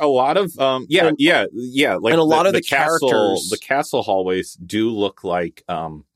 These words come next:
Speaker 2: In Mario three in particular. You
Speaker 1: Eh.
Speaker 2: did play Mario three, 'cause that, you wouldn't know where the
Speaker 1: No, they reminded me of the big blocks that drop, the big spiky blocks that
Speaker 2: Yeah,
Speaker 1: drop.
Speaker 2: that's in Mario three.
Speaker 1: It's also Mario one.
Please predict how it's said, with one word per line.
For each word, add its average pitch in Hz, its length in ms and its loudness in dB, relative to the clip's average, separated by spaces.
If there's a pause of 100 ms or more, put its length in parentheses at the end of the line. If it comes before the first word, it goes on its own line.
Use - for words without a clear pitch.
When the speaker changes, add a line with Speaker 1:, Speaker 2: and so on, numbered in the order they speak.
(520)
Speaker 2:
In 151 120 4
Mario 151 380 4
three 147 520 -2
in 107 120 -4
particular. 113 640 -8
You 208 120 -2
Speaker 1:
Eh. - 20 -2
Speaker 2:
did 415 180 2
play 147 160 2
Mario 110 340 0
three, 113 320 -4
'cause 147 180 -8
that, 185 200 0
you 190 160 -2
wouldn't 208 240 0
know 185 420 2
where 170 480 2
the 147 540 2
Speaker 1:
No, 170 160 4
they 151 140 4
reminded 160 380 2
me 139 100 4
of 117 100 0
the 113 60 -2
big 104 200 0
blocks 95 360 0
that 92 140 -4
drop, 101 320 0
the - 60 -20
big 90 160 -8
spiky 92 400 -4
blocks 92 280 -2
that 302 60 0
Speaker 2:
Yeah, 403 120 2
Speaker 1:
drop. - 140 2
Speaker 2:
that's 220 120 -2
in 254 80 0
Mario 247 320 2
three. 240 280 -4
Speaker 1:
It's - 60 0
also - 220 -2
Mario 78 300 -8
one. 78 280 -6